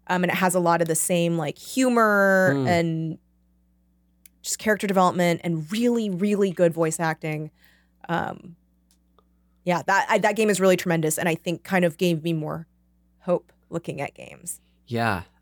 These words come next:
Speaker 2: Uh, you know, we sit here in a week where there was more announcements of, like, more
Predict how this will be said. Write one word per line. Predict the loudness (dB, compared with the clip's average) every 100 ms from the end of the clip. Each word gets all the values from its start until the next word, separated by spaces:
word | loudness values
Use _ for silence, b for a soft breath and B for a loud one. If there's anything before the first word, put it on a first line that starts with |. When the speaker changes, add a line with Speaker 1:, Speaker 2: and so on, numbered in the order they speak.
| -10
Speaker 2:
Uh, | -6 -4 -4 -6 -6
you | -6
know, | -4
we | -6
sit | -6 -6 -6
here | -4 -2 -2
in |
a | -2
week | -2 -4 -4
where | -4
there | -2 -4
was | -6 -6
more | -4 -4 -4
announcements | -6 -4 -4 -4 -6 -6
of, | -4
like, | -4 -6 -6
more | -4 -2 -2 -6